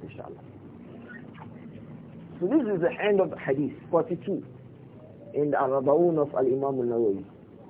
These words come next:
So Imam al-Nawawi said at the end, I'm sure we have that too, but فَهَذَا آخِرُ مَا قَصَدْتُهُ. This is the last of what I have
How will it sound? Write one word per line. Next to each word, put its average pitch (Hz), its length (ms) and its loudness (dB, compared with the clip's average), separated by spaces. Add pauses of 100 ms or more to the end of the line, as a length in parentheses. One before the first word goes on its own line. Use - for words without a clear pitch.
(500)
So 196 80 12
Imam 208 320 12
al-Nawawi 180 560 8
said 135 240 8
at 123 140 2
the 117 120 0
end, 131 200 2
I'm 135 200 0
sure 190 140 12
we 160 140 8
have 175 220 4
that 196 240 4
too, 277 180 -2 (1000)
but - 240 8
فَهَذَا 185 720 10
آخِرُ 196 240 12
مَا 180 240 6
قَصَدْتُهُ. 127 720 8 (540)
This 277 140 2 (120)
is 170 80 4
the 180 80 8
last 196 300 10
of 160 200 12
what 180 200 6 (100)
I 147 80 4
have 135 360 2